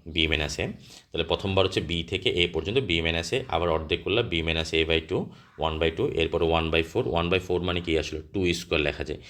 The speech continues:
তার মানে তুমি যদি এন বার একে কী করো, ডিভাইড করো, তাহলে এখন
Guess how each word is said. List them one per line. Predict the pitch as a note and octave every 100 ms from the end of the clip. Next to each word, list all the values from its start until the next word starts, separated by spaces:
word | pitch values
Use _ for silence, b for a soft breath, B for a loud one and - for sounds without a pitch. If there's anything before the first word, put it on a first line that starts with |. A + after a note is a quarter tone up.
| B B B
তার | D#2+ D#2+
মানে | F#2 G#2 F#3+ -
তুমি | F2
যদি | F2+ - - F#2+
এন | F#2+ F#2+ F#2
বার | G2 F2+
একে | F2 F#2
কী | F2 E2
করো, | D2+ D2 B B B D#2
ডিভাইড | E2+ E2+ E2+ -
করো, | D#2 E3 A3
তাহলে | - F#2 - - F#2
এখন | B2+